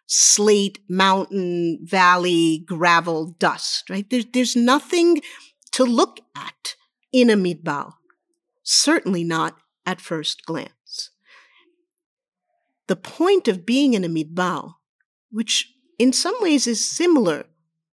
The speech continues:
to what we have now experienced in the last year and a half or so of this pandemic, is silence.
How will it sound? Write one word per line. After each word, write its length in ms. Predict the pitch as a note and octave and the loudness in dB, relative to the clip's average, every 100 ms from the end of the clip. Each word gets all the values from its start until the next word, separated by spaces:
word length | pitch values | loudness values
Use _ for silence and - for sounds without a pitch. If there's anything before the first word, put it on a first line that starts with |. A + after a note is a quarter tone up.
| _ | _
to 140 | - A3+ | -6 -2
what 280 | A3 - | 0 -2
we 200 | G#3 A#3+ | -2 -4
have 240 | G#3+ G3+ F#3+ | -2 -4 -4
now 320 | F#3+ F#3+ F#3+ - | -4 -2 -4 -6
experienced 880 | G3 - A3 A#3 G#3 E3+ E3 - F#3+ | -6 -6 -2 0 0 -2 -6 -4 -2
in 100 | F3+ | 0
the 80 | |
last 560 | F3 E3+ E3 E3 - - - _ _ _ | 0 0 -2 -4 -8 -12 -18 _ _ _
year 540 | F#3+ G3 A3 G#3 G3+ | -4 0 2 4 2
and 100 | F#3 | 0
a 60 | F3 | -2
half 380 | G3 F3+ F3 F3 | -2 0 -2 -6
or 80 | |
so 440 | E3 - D3 C#3+ - | -8 -6 -6 -8 -8
of 240 | E3+ E3 D#3+ | -6 -6 -6
this 340 | E3 E3 - - _ | -8 -6 -10 -12 _
pandemic, 680 | - E3 D#3+ D#3+ D3 - _ _ _ _ _ _ _ _ _ _ _ _ _ | -10 -8 -4 -6 -6 -10 _ _ _ _ _ _ _ _ _ _ _ _ _
is 220 | A3+ G#3+ | 0 2
silence. 680 | - F3 C3+ A2+ - - | 2 0 -6 -10 -10 -10